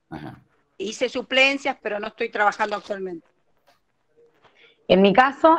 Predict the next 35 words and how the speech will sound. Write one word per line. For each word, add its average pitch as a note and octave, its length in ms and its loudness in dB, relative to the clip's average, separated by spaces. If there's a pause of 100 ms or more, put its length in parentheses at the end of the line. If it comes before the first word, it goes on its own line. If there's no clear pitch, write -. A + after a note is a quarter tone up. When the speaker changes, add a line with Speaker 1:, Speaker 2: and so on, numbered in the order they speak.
Speaker 3:
eh, F#3+ 260 8
una B3 220 6
de A#3+ 40 4
las A3 120 4
cosas A#3+ 240 0
que G3+ 300 6
más G#3 300 4
me A#3+ 120 0
gustó A3 320 2
de A#3+ 140 6
la G3+ 140 6
virtualidad, G#3 920 2
eh, F3 360 6 (1080)
fueron A#3 240 6
los A3+ 140 2
vínculos G#3+ 680 4 (340)
que F3+ 180 6
se E3 680 6
generaron, G3+ 960 4
que F#3 100 -2
si F#3+ 160 2
bien G3 180 6
uno G#3 360 2 (140)
comparte F#3+ 440 4
un A3+ 60 -4
montón G#3+ 180 -2
de G#3+ 80 -2
cosas, A3+ 240 0
creo G#3+ 180 4
que G3+ 100 4
la F#3 100 10
virtualidad, G3+ 560 6
pese B3 200 4
al, A3 220 4
al, F3+ 380 4